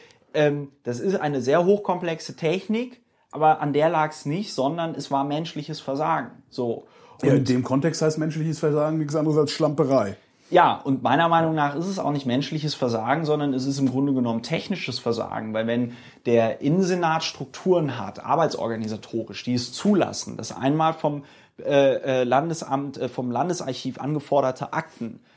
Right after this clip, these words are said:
Speaker 1: dass die dann geschreddert werden,
Speaker 2: Mhm.
Speaker 1: ja, äh, äh, dann, dann ist das technisches Versagen, weil man irgendwie arbeitsorganisatorisch
Speaker 2: Das ist
Speaker 1: nicht in der Lage war,
Speaker 2: Systemversagen
Speaker 1: Stru-,
Speaker 2: ist das,
Speaker 1: Strukturen,
Speaker 2: oder?
Speaker 1: ja, ja.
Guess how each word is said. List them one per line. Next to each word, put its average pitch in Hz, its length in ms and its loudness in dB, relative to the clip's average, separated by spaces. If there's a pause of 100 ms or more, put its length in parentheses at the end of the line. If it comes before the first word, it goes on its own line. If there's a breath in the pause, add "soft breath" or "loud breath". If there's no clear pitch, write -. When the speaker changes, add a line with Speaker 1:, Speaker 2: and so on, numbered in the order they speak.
Speaker 1:
dass 117 180 -8
die 160 180 -2
dann 151 380 2 (380)
geschreddert 170 480 4
werden, 104 400 -10
Speaker 2:
Mhm. 123 240 -10
Speaker 1:
ja, 139 300 -8 (380)
äh, 135 560 4 (560)
äh, 139 260 2 (220)
dann, 139 180 -2
dann 143 220 2
ist 165 160 -2
das 165 160 0
technisches 196 480 -2
Versagen, 123 420 2
weil 127 80 0
man 139 220 0
irgendwie 156 520 -4
arbeitsorganisatorisch 165 1040 0
Speaker 2:
Das 127 40 -8
ist - 40 -4
Speaker 1:
nicht 165 180 -6
in 160 60 -6
der 151 100 0
Lage 147 320 2
war, 160 180 4
Speaker 2:
Systemversagen 127 800 2
Speaker 1:
Stru-, 160 80 -2
Speaker 2:
ist - 140 -6
das, 160 100 0
Speaker 1:
Strukturen, 185 160 4
Speaker 2:
oder? - 80 0
Speaker 1:
ja, 196 260 6
ja. - 0 -